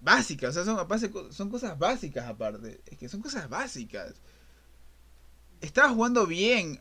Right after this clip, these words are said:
Alvarado, estaba jugando bien este muchacho, eh, Alzugaray.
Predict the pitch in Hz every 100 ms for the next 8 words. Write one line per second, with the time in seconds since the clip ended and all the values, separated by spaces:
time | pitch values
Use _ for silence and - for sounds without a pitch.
0 | - 135 131 131 120 117 113 143 214 226
1 | 220 220 214 190 165 190 247 175 139 -
2 | - - - 160 160 175 165 175 170 202
3 | 185 185 165 147 139 135 131 127 127 123
4 | 123 123 120 120 120 143 131 165 156 120